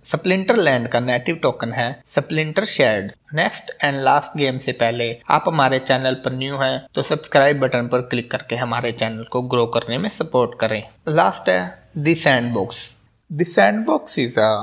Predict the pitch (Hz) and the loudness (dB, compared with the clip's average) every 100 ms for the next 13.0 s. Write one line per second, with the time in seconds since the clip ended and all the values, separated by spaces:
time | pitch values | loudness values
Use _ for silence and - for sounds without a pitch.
0 | 120 127 151 - 247 220 131 117 107 - | 0 2 2 0 0 2 4 4 2 -2
1 | - 143 143 127 127 170 160 156 - 117 | 0 2 2 0 2 2 2 0 -4 -4
2 | 107 101 - _ _ - 135 147 - 285 | -4 -6 -10 _ _ -10 -4 -2 -2 0
3 | 156 127 - 120 113 113 - - _ _ | 0 0 0 0 2 2 0 -8 _ _
4 | _ 127 127 135 143 135 131 135 131 - | _ 0 4 4 0 0 0 2 2 2
5 | 127 - 127 131 135 - - _ _ 127 | -4 0 2 4 2 0 -10 _ _ 0
6 | 131 139 147 - - 117 123 131 135 135 | 2 2 0 -6 -6 -2 2 2 2 0
7 | - - - 127 135 143 - _ - 156 | -2 -4 -4 0 0 0 -4 _ -6 -6
8 | 190 175 - 170 165 131 113 110 190 165 | -4 -6 -2 -2 2 2 0 -2 -2 2
9 | 147 170 175 185 185 156 139 - 113 117 | 0 2 4 4 2 -2 -2 0 -2 -2
10 | - - 107 104 101 104 _ _ _ _ | -8 -6 -6 -4 -6 -10 _ _ _ _
11 | 151 180 - 190 214 262 285 277 - 139 | -6 -4 0 -2 -2 -2 -4 -4 0 0
12 | 123 127 131 123 131 120 120 117 117 135 | 2 2 0 -2 0 2 2 0 0 -2